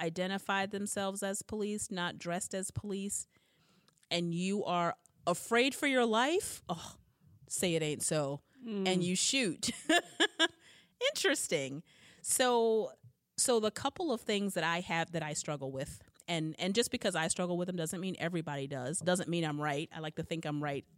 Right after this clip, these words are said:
Speaker 1: some of the time. But this,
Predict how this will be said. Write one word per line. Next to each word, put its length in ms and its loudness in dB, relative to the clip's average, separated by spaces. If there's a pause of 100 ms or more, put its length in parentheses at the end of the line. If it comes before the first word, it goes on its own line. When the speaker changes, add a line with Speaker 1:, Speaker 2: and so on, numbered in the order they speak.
Speaker 1:
some 220 0
of 80 0
the 80 0
time. 380 -4 (680)
But 240 4 (1600)
this, 520 2